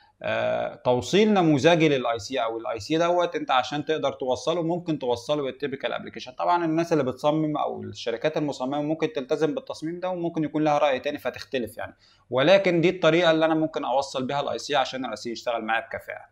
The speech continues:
تمام؟ طيب لو نزلنا بعد كده في حاجه اسمها البين ديسكريبشن. البين ديسكريبشن دوت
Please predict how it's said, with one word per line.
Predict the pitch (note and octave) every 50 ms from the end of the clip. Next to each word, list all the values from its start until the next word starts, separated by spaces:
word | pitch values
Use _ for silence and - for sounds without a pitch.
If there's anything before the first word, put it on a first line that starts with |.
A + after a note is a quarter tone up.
| _ _ _ _ _ -
تمام؟ | - A#2 A#2+ C#3+ E3+ - - - - _ _ - _ _ - _ -
طيب | B2 B2 A#2+ A#2 G#2+ G#2+ A#2
لو | B2 B2 B2
نزلنا | C3+ C3 D#3+ F3 F3+ F3
بعد | E3+ D#3+ C#3 C#3+
كده | - D#3+ E3
في | D#3 - D#3
حاجه | - D#3+ D#3 D#3
اسمها | D#3 - E3 D#3+ D#3+
البين | D#3 C3 A#2 B2 D3 D#3+ E3+
ديسكريبشن. | D#3+ F3 E3+ - - D#3+ E3+ F#3 F3+ - - A2+
البين | G#2 G2+ G2+ G#2 B2+ C#3+ D3
ديسكريبشن | D3 C#3 - - C#3 C#3+ E3 D#3 - - D3+ C#3+ D3
دوت | D3 D#3+ E3+ F3 F3 F3